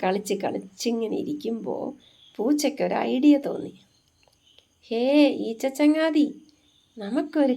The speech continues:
കലത്തിൽ കഞ്ഞി വെച്ചാലോ?" "ഓ, അതിനെന്താ, ഒരു കലം കഞ്ഞി വെച്ചിട്ട് നമുക്ക് രണ്ടുപേർക്ക് ഇരുന്ന് കുടിക്കാം." "ശരി,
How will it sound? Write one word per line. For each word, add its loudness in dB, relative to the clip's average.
കലത്തിൽ -2
കഞ്ഞി 6
വെച്ചാലോ?" 2
"ഓ, 4
അതിനെന്താ, 4
ഒരു 0
കലം 0
കഞ്ഞി -4
വെച്ചിട്ട് -2
നമുക്ക് -2
രണ്ടുപേർക്ക് -2
ഇരുന്ന് -6
കുടിക്കാം." -6
"ശരി, -2